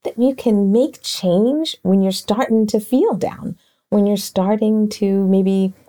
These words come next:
feel those traumas come back. You know, do you work with people as they are, you know, starting to feel that heavy burning and burden and realizing that, "Hey, I need some help"?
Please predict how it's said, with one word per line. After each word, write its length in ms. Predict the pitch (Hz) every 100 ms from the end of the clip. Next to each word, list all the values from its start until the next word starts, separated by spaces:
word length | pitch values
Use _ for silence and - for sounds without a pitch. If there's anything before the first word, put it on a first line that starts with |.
| _
feel 300 | _ 202 208
those 240 | 214 165 160
traumas 460 | - 143 143 147
come 200 | - 139
back. 380 | - - - _ _ _ _
You 80 | 190
know, 120 | 165
do 120 | 156
you 140 | 202 339
work 280 | 175 185 208
with 180 | 254 247
people 400 | - 240 240 233
as 360 | 180 180 190 190
they 260 | 170 160 160
are, 400 | 160 156 156 160 - _ _ _ _ _ _ -
you 80 | 277
know, 300 | 208 175 156 -
starting 400 | - - 208 226
to 80 | 202
feel 260 | - 196
that 180 | 185 156
heavy 300 | 151 175 170
burning 420 | 165 165 165 170 -
and 180 | 151
burden 400 | 151 170 160 147 147
and 180 | 165 160
realizing 600 | 170 185 165 156 - 156
that, 160 | 151 147
"Hey, 480 | - 262 233 - - _ _ _ -
I 160 | 190
need 240 | 311 220 185
some 160 | 156
help"? 340 | 135 180 -